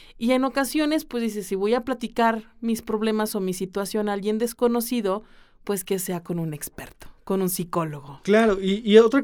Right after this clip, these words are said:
Speaker 2: parte que es bien importante, eh, mencionar es que, digo, todo el equipo somos jóvenes,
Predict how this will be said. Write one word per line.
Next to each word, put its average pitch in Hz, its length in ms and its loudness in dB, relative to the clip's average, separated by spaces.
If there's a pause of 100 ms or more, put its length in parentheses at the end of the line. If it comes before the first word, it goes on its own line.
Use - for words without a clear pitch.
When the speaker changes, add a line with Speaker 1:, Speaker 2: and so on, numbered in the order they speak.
(140)
Speaker 2:
parte 226 320 6
que 175 440 6
es 180 220 -2
bien 190 200 2
importante, 170 1080 4
eh, 139 60 4
mencionar 160 500 2
es 170 160 0
que, 175 340 2
digo, 143 200 0
todo 196 260 6
el 208 80 6
equipo 175 380 -2
somos 151 320 -2
jóvenes, 135 640 0